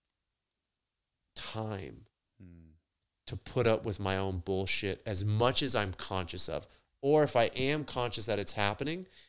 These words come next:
Speaker 1: it causes me quite a bit more stress because I recognize and I'm like, "No,
Speaker 2: Mm-hmm.
Speaker 1: no, next time," we're like, "Let's, let's work through that."
Speaker 2: Mm-hmm.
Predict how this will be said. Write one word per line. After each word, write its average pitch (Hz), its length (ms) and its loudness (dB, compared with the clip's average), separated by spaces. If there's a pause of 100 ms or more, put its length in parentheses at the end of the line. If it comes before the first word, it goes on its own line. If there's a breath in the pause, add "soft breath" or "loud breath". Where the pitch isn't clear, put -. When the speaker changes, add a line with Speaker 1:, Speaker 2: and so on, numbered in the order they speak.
(160 loud breath)
Speaker 1:
it 110 120 -10
causes 113 400 4
me 101 100 -4
quite 107 300 0
a 107 40 0
bit 104 220 -4
more 95 160 -6
stress - 600 0 (260 soft breath)
because 107 240 0
I 98 100 4
recognize 104 760 0
and 98 80 -4
I'm 92 140 -4
like, 87 280 -8 (600 soft breath)
"No, 90 520 -2 (340)
Speaker 2:
Mm-hmm. 85 300 -20
Speaker 1:
no, 101 140 -2
next 107 340 2
time," 101 300 -6
we're 95 120 -2
like, 92 320 0
"Let's, 110 280 -2
let's 101 260 -4
work 98 200 -2
through 110 280 -4
that." 135 300 0
Speaker 2:
Mm-hmm. 95 200 -20